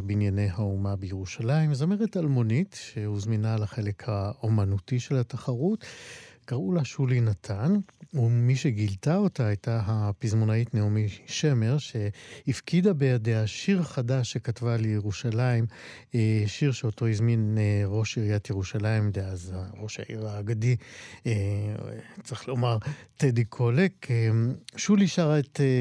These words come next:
ירושלים של זהב, ומאז, אני חושב, אזלו המילים שיכולות, אה, לתאר את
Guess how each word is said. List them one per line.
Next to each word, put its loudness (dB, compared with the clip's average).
ירושלים 2
של -2
זהב, 2
ומאז, 2
אני 0
חושב, 0
אזלו 2
המילים 4
שיכולות, -2
אה, 2
לתאר 0
את -6